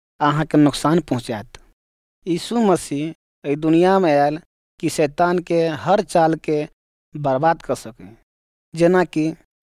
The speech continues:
एहि देश में बहुते दुष्ट आत्मा है, किंतु यीशु मसीह ओहि दुष्ट आत्मा से डराय वाला नहीं है। यीशु मसीह बहुत शक्तिशाली है। ओ एहि दुनिया में एहि दुआरे आयल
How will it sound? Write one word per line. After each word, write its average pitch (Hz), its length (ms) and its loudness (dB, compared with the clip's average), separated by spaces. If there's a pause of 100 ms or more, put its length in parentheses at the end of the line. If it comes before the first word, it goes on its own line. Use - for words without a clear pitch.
(160)
एहि 160 120 0
देश 180 360 2
में 160 260 0 (220)
बहुते 156 440 0
दुष्ट 175 300 -2
आत्मा 156 340 2
है, 127 240 -6 (380)
किंतु 160 340 0
यीशु 160 280 0
मसीह 147 460 2 (220)
ओहि 147 100 2
दुष्ट 160 260 -2
आत्मा 143 320 2
से 131 220 0
डराय 139 300 2
वाला 127 240 -2
नहीं 143 240 0
है। 104 280 -8 (580)
यीशु 196 280 0
मसीह 180 480 0 (300)
बहुत 160 300 0
शक्तिशाली 156 760 -6
है। 113 260 -14 (580)
ओ 185 200 2
एहि 202 80 4
दुनिया 196 400 0
में 202 140 -2
एहि 220 120 0
दुआरे 170 420 2
आयल 165 260 0